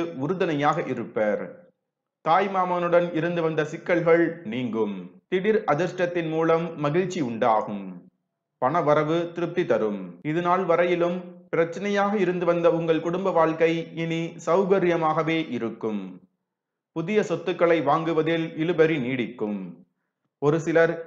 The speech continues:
ஏற்கனவே கட்டியிருக்கின்ற வீடுகள், பழைய வாகனங்களை வாங்கும் பாக்கியத்தை பெறுவர். உடல் நலத்தில் கவனம் தேவை. இரவு நேர பயணங்களை தவிர்க்கவும்.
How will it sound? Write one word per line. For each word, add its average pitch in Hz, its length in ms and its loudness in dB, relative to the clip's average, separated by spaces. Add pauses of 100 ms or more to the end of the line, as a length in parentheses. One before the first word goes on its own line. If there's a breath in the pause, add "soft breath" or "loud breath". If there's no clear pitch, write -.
(240)
ஏற்கனவே 180 440 2 (140)
கட்டியிருக்கின்ற 170 840 0
வீடுகள், 165 440 2 (220)
பழைய 175 260 2 (120)
வாகனங்களை 165 540 2 (120)
வாங்கும் 151 340 0
பாக்கியத்தை 156 560 2 (200)
பெறுவர். 104 520 0 (500)
உடல் 233 240 4
நலத்தில் 180 480 2 (140)
கவனம் 165 340 2 (120)
தேவை. 104 320 -2 (600)
இரவு 170 260 -2
நேர 160 260 2
பயணங்களை 165 500 0 (260)
தவிர்க்கவும். 110 600 -4